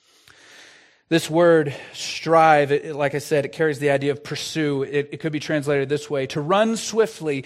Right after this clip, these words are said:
in order to catch a person or thing. It's chasing something. And so here's a question. Would an objective observer of your life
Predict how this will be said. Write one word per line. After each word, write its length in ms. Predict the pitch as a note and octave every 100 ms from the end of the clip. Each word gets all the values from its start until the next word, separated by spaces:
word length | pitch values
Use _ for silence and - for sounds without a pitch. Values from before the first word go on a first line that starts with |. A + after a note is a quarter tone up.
| -
in 160 | - F3+
order 300 | F#3 G3 F#3+
to 160 | F#3 E3
catch 420 | - G3+ F#3 D#3+
a 40 |
person 440 | - D#3+ C3+ C#3 C3
or 120 | B2+
thing. 420 | - D3 A2 G#2
It's 120 | -
chasing 540 | - C4 C#4+ - G3 C#3+
something. 640 | - D3 - B2 A2 - _ _ _ _ _ _ _ _ _ _ _ _ _ _ _ _ _ _ _ _ _ - - - - - - _ _ _ _
And 120 | F#3
so 140 | F#3+ G3
here's 240 | F3+ F#3+
a 60 | G3
question. 640 | - A3+ - - A2 A2+ - _ -
Would 280 | E3 A#3+
an 160 | C4 A#3
objective 840 | G#3 C3+ C#3 G#3 A#3+ - C#4+ C4
observer 960 | B3 F#3 C#3+ F3 F3 C#3+ A2+ A2+ C#3+ D#3 -
of 280 | E3+ F#3+
your 200 | G#3 G#3
life 840 | E3+ B2+ A2+ G#2+ D3+ - - -